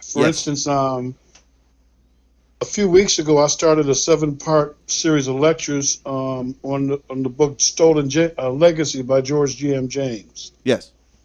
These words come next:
Speaker 1: And what George G M James said in that book, what many people have, it doesn't seem to have realized, was George, uh, Doctor James expressed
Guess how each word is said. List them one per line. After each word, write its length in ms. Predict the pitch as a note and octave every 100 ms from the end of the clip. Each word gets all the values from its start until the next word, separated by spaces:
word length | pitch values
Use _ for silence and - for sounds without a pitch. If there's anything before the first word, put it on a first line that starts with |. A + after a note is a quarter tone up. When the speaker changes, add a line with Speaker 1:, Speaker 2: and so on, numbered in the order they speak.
| - _ _ _
Speaker 1:
And 180 | C3+ C3+
what 160 | C3+
George 300 | B2+ E3+ E3+
G 180 | C#3+ D#3
M 180 | D#3 D3+ C3+ -
James 400 | - D#3+ D#3 D3+
said 160 | - F3
in 100 | D#3+
that 260 | D3+ C#3+ B2+
book, 380 | D#3+ D#3+ - - _ _
what 160 | C3+ C3+ -
many 240 | C3 D#3 D3+
people 260 | - D3+
have, 160 | C#3 C#3+ C#3+
it 80 | -
doesn't 220 | D#3+ D3+
seem 180 | - E3
to 40 | C#3
have 120 | A#2+
realized, 680 | D#3+ G3 C#3 B2+ A#2 A#2 - _ _ _ _ _ -
was 160 | C3+
George, 460 | B2+ E3+ F3 E3+ C#3+
uh, 320 | C#3 C3+ C3
Doctor 360 | B2+ D#3+ D#3 C3+
James 600 | D3+ F#3 F#3 D#3+ C#3+ C#3
expressed 720 | B2+ - - F#3+ D3 - -